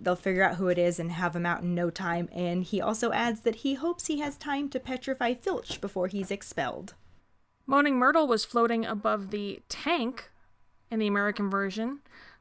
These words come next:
Speaker 2: versus the cistern in the British version of the toilet, for the first time the trio goes to speak to her in the bathroom.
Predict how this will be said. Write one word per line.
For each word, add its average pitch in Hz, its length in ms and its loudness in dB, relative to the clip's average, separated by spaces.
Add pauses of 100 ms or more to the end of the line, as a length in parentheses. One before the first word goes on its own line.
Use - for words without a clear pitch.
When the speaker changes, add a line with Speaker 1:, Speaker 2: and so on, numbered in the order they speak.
(160)
Speaker 2:
versus 214 340 2
the 202 100 -2
cistern 202 840 0 (260)
in 202 100 -2
the 196 60 0
British 208 320 2
version 202 300 0
of 220 180 -2
the 247 60 -2
toilet, - 680 0 (500)
for - 60 -8
the 196 100 0
first 220 300 2
time 220 380 4
the 208 80 0
trio 208 320 0
goes 202 240 0
to 240 100 -2
speak 277 300 -4
to 196 80 -2
her 196 180 4
in 220 80 4
the 262 80 2
bathroom. 233 540 2